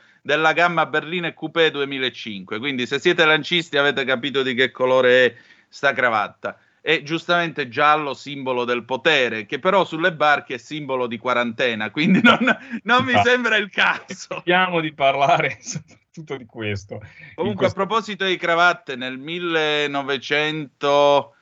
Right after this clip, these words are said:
Speaker 1: eh, dieci, credo, nel passare in rivista la flotta inglese, perché egli aveva il titolo onorifico di ammiraglio della flotta, con tanto di divisa,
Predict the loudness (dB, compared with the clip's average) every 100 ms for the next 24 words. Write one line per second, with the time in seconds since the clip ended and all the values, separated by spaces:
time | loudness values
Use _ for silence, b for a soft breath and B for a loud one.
0 | b b b 0 4 6 6 6 6 4
1 | 2 0 4 6 4 2 -6 -2 0 0
2 | 0 -2 0 0 0 0 0 2 0 0
3 | 2 2 2 -4 -6 -8 -10 -8 0 4
4 | 4 4 0 -2 -6 -4 -4 -2 0 0
5 | 0 -6 -10 -10 -4 0 0 0 0 0
6 | 0 0 -2 -4 -6 -2 -2 0 -2 -4
7 | -4 -2 0 2 2 2 2 2 0 0
8 | 0 0 0 -2 -2 -8 -6 -4 0 0
9 | -2 -4 -4 -4 -4 -4 0 0